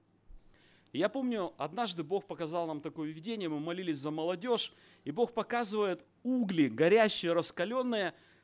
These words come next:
по которым некоторые молодые люди идут босыми ногами. Вы знаете, вот, например, в такой стране, как Болгария, существует такой языческий обряд — ходить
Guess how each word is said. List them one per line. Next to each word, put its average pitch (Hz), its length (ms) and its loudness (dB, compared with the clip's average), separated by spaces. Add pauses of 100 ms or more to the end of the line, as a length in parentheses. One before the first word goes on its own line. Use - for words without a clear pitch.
(120)
по 170 80 -4
которым 208 500 0
некоторые 214 440 -2
молодые 190 480 -2
люди 220 420 -6 (100)
идут 185 460 -4
босыми 151 500 -2
ногами. 147 520 0 (500)
Вы 143 80 -4
знаете, 214 340 -2
вот, 170 140 -4
например, 208 340 -6
в - 60 -8
такой 208 260 -6
стране, 196 360 -6
как 165 200 -10
Болгария, 185 640 -2 (280)
существует 220 680 -6
такой 180 280 -2
языческий 180 540 -4
обряд — 156 480 -2
ходить 160 460 -4